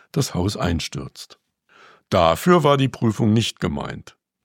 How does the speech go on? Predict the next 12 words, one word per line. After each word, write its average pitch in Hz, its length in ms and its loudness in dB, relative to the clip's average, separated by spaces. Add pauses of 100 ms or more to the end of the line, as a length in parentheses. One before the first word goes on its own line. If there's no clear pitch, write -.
(640)
Mit 139 160 2
dem 127 140 6
Heizungsgesetz 151 840 2
wird 110 140 -4
scheinbar 202 460 2
technisch 135 600 -4
ein 104 260 0
ganzer 196 400 2
Bereich 127 580 0
privater 127 600 0
Freiheiten 107 500 0
beseitigt. 80 720 -8